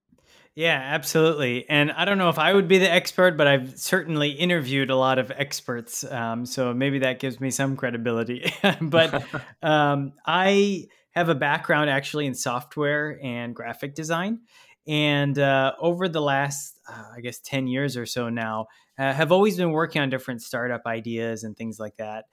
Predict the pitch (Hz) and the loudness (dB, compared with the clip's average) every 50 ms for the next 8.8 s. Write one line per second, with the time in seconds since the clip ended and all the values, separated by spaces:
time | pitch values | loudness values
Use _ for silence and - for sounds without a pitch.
0 | _ _ _ _ - - 127 127 127 135 180 214 202 196 214 196 175 160 156 160 | _ _ _ _ -8 -4 -4 -2 0 2 2 2 4 4 4 4 4 4 2 2
1 | 156 170 165 151 139 131 117 - - - 180 147 123 117 117 117 - _ - - | 2 2 0 0 0 -2 -4 -6 -4 -2 0 0 0 -2 -6 -10 -12 _ -14 -12
2 | - - 127 113 110 117 110 - - - - - 139 131 131 131 123 - _ _ | -8 -6 -6 -6 -6 -8 -8 -10 -10 -8 -2 0 0 2 0 0 -4 -6 _ _
3 | _ _ _ _ _ _ 135 127 123 123 123 123 127 131 127 _ 143 151 135 151 | _ _ _ _ _ _ -4 -2 0 0 0 -2 -4 -6 -8 _ -10 -8 -4 0
4 | 151 147 147 143 143 139 139 139 113 127 135 131 151 156 160 151 - - - - | 2 4 6 6 6 4 2 -2 -6 -8 -6 -4 -2 -2 -2 -2 -4 -6 -6 -4
5 | 143 139 143 156 160 165 151 - - - - _ - - 147 143 143 156 147 139 | -2 0 0 0 0 -2 -6 -10 -14 -16 -16 _ -10 -6 -6 -4 0 0 0 2
6 | 143 147 147 143 143 143 139 135 131 127 - - - 131 135 - - - - 143 | 2 0 -2 -2 -4 -4 -4 -4 -4 -6 -8 -8 -10 -10 -10 -12 -16 -10 -6 -2
7 | 139 135 131 131 131 131 127 127 131 127 131 131 123 - 127 - 135 135 127 123 | -2 0 0 0 -2 -2 -2 -4 -4 -4 -4 -6 -8 -8 -8 -6 -4 -4 -4 -6
8 | 120 110 - 120 113 110 113 107 - - 123 117 117 113 117 117 | -8 -8 -8 -8 -8 -8 -8 -12 -12 -10 -10 -8 -6 -6 -6 -8